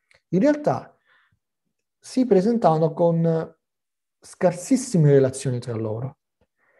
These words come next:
Sappiamo che c'era un rapporto tra Origene e San Gerolamo, sappiamo che Gregorio di Nissa scrisse un'opera, il De Opificio Hominis, che in qualche modo fu letta e recepita da Giovanni Scoto Eriugena, ma stiamo parlando di,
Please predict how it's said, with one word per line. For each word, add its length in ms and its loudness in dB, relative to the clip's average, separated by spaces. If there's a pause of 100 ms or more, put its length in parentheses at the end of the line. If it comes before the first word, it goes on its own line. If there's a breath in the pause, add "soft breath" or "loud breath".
(180)
Sappiamo 600 4
che 80 0
c'era 280 4
un 60 8
rapporto 380 2
tra 100 0
Origene 460 0
e 40 -6
San 220 -6
Gerolamo, 500 0
sappiamo 800 -2
che 300 -4 (500)
Gregorio 400 2
di 120 0
Nissa 840 -4 (840 soft breath)
scrisse 460 -4
un'opera, 380 2
il 60 -2
De 100 -2
Opificio 520 -2
Hominis, 460 0
che 120 -2
in 100 0
qualche 280 -6
modo 240 -4
fu 200 -4
letta 420 -2
e 40 -2
recepita 440 -2
da 60 0
Giovanni 320 -4
Scoto 300 -2
Eriugena, 540 -4
ma 160 -6
stiamo 480 -4
parlando 340 0
di, 240 0